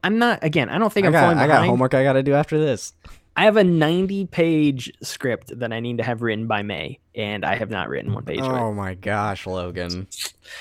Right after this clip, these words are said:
Speaker 1: So that sucks, and I continue to keep, like, storyboarding that every now and then, but I'm not putting enough work behind it. Um, I continue to wake up late. I continue to put on, like, I've put on, like, ten or fifteen pounds in the last six months, and I'm like, "Yeah, I just, uh, whatever. I, I don't even work out."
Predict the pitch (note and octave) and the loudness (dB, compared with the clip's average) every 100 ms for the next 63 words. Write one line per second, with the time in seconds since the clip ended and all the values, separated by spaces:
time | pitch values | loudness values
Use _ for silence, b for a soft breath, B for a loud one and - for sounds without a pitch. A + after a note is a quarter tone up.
0 | B - E3+ F#3+ A3+ - - D3 C#3+ - | B 4 6 6 4 4 4 6 6 2
1 | - _ - C3+ C3+ C3+ A2+ B2+ C3+ C3+ | -6 _ 2 4 4 4 2 2 2 0
2 | C#3+ C3+ D#3 D#3+ C#3+ - D3 C#3+ B2 - | -2 -2 0 2 0 0 0 2 2 2
3 | C#3+ D3+ C3+ A#2+ A#2+ A#2 A#2 - A#2+ A#2+ | 4 6 6 4 2 0 0 -2 -2 0
4 | A#2+ A#2+ A#2 A2 G2+ A2 A#2 C3 B2+ - | 0 0 -2 -2 -2 -2 0 0 -2 -2
5 | B2 A#2 G#2+ A2 B2+ B2 G#2+ - G2+ A2+ | -2 -2 -2 -2 -2 -4 -4 -4 -4 -4
6 | A2 A2+ A#2+ B B B B A#2 A#2+ B2 | 0 0 0 B B B B 4 4 4
7 | C3 D3 D#3 D#3 D3+ C#3 C3 C3 A#2+ D3 | 4 4 4 6 8 8 8 6 4 6
8 | E3+ F3+ - A#2+ A#2+ A#2+ C3 - - - | 8 6 2 -4 0 -2 -4 -14 -10 -2
9 | B2+ D3 C#3 C3+ B2+ C3 B2+ - C3 C3 | -2 0 0 2 0 -2 -2 0 2 2
10 | C3+ B2+ - _ - B2+ A#2 - B2+ B2 | 2 0 -2 _ -6 -6 -4 -2 0 0
11 | A#2 A2 - B2 - B2 B2+ A#2+ F3 F#3+ | -2 -6 -8 -8 -6 -6 -4 -2 0 2
12 | F#3+ F#3 F#3+ F#3 F#3 - G3 - F#3 G#3 | 2 0 0 2 0 0 -4 -2 -2 0
13 | C3+ A#2 A2+ B2 A2+ G#2 G2+ G#2 A2 - | 0 2 2 4 2 0 -2 -6 -12 -10
14 | G2 F#2 G2+ A2+ G2 G2+ A2 A2 A2+ A#2 | -6 -6 -6 -6 -4 -6 -6 -6 -4 -4
15 | G#2+ G2+ G2+ G2+ F#2+ G2+ - | -4 -6 -6 -6 -2 -2 -4